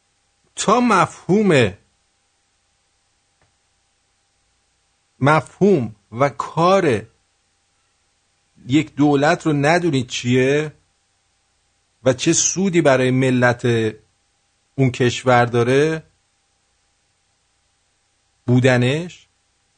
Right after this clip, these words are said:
نمیتونی بیای و در مورد مسائل دیگهش نظر بدی. به نظر من منتظر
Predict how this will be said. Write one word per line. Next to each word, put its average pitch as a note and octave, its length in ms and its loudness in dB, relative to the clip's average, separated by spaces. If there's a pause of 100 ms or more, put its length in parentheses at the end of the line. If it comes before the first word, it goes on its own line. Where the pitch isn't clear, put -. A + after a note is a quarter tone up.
(920)
نمیتونی D3 760 0 (560)
بیای B2+ 460 2
و A#2+ 160 0
در A#2+ 220 2
مورد A#2+ 240 0
مسائل A#2 480 0
دیگهش G#2+ 560 -2 (580)
نظر A2 460 2
بدی. F#2+ 220 -8
به F#2+ 100 -8
نظر F2+ 300 -10
من F2+ 140 -20 (4000)
منتظر B2+ 680 -2